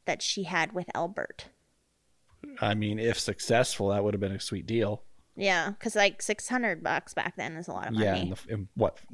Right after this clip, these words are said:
Speaker 2: nineteen forty-five or forty-eight, somewhere in there. So, yeah.
Speaker 1: Yeah, yeah, nineteen forty-nine.
Speaker 2: Forty-nine, okay.
Speaker 1: So, oh, which I'll kinda,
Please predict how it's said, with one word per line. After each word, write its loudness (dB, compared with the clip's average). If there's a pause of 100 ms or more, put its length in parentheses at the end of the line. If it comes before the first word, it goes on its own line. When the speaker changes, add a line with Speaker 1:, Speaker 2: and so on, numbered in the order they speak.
(160)
Speaker 2:
nineteen -2
forty-five 2 (260)
or -4
forty-eight, 0
somewhere 0
in 2
there. 2
So, 0
yeah. 2
Speaker 1:
Yeah, 12 (240)
yeah, 12
nineteen 2
forty-nine. 2 (460)
Speaker 2:
Forty-nine, -2
okay. -6
Speaker 1:
So, 2 (920)
oh, 12
which 6
I'll 10
kinda, 2